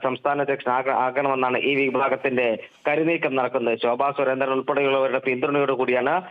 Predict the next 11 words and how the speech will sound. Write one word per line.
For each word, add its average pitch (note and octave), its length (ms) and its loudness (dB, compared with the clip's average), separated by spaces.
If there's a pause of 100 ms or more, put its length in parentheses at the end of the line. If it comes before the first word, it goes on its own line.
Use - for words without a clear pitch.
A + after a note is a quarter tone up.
(180)
എം C3 200 -2
ടി E3+ 120 0
രമേശിന് C#3+ 460 0
വേണ്ടി C3 260 0
ഇത്തരത്തിൽ C3 540 0
ഒരു A#2+ 100 2
നീക്കം B2+ 340 0
നടക്കുന്നത്. C#3 520 -2 (280)
കേന്ദ്രമന്ത്രി, C#3 800 0
ഏ, A#2+ 120 2
മുൻ C3 220 0